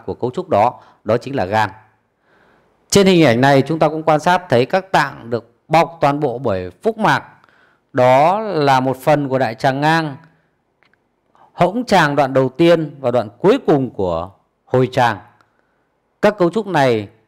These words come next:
sẽ được đính vào với thành sau của cơ thể thông qua các phần phúc mạc trung gian có tên gọi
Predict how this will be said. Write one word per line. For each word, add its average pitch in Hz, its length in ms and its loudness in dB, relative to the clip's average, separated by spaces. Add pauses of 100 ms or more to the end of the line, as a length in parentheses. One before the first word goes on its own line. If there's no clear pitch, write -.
sẽ 139 420 -4
được 147 440 -6
đính 165 380 -2
vào 117 440 0
với 101 300 -4
thành 120 200 -8
sau 123 200 -2
của 98 120 -8
cơ 127 200 -4
thể 90 280 0 (480)
thông 175 220 0
qua 170 160 2
các 156 220 -6
phần 135 200 0
phúc 208 160 -12
mạc 180 200 -2
trung 165 160 -8
gian 151 260 0 (440)
có 127 160 2
tên 139 240 -4
gọi 113 220 -4